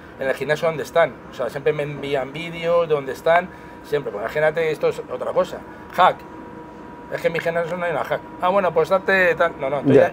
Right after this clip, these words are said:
Speaker 1: ya, ya, ya está mal el asesoramiento.
Speaker 2: Exacto.
Speaker 1: Ya está mal. Porque ya, ya es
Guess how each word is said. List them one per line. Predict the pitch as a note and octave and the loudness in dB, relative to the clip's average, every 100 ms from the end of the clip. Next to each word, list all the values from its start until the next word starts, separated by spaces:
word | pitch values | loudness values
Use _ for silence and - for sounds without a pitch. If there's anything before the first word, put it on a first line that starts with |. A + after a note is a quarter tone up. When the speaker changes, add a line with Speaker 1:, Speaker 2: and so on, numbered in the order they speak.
| D3+ | 4
Speaker 1:
ya, | F#3 - | 4 4
ya, | |
ya | E3+ G#3 | 8 8
está | G3 F3+ | 8 6
mal | E3+ D#3 | 6 6
el | |
asesoramiento. | C#3 C#3 C3 C3 A#2+ A#2+ - - | 2 -2 0 0 -2 -8 -10 4
Speaker 2:
Exacto. | C3+ B2+ - A2 | 6 6 2 2
Speaker 1:
Ya | D3 | 2
está | C#3 B2 | 2 -4
mal. | A2+ - - - - | -4 -10 -14 -14 -10
Porque | - B2+ | -2 4
ya, | E3+ - D#3+ | 4 4 4
ya | |
es | F#3+ | 4